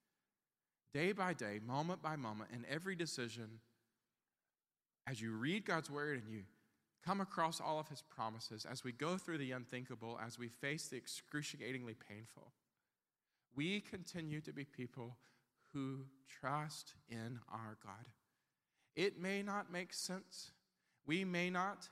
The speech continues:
see it. It may not make sense according to circumstance. We may not be able to see exactly what we're hoping for, uh, face to face, uh, with our own eyes, but yet we persist in absolute confidence in God. And it is this life,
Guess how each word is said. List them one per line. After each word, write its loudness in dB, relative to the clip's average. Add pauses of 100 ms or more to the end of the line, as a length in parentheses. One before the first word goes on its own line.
(160)
see 2
it. 2 (100)
It -2
may 4
not 2
make 0
sense 0
according 2
to -2
circumstance. -2
We 2
may 4
not 6 (200)
be 8
able 6
to 4
see 4
exactly 6
what 6
we're 6
hoping 4
for, 6 (580)
uh, 4
face 6
to 0
face, 4
uh, 0
with 2
our 6
own 4
eyes, 8 (260)
but 4
yet 12
we 6 (300)
persist 2 (380)
in 2 (240)
absolute 8
confidence -4
in -18 (120)
God. -20 (760)
And 6
it 6
is 4
this 8
life, 4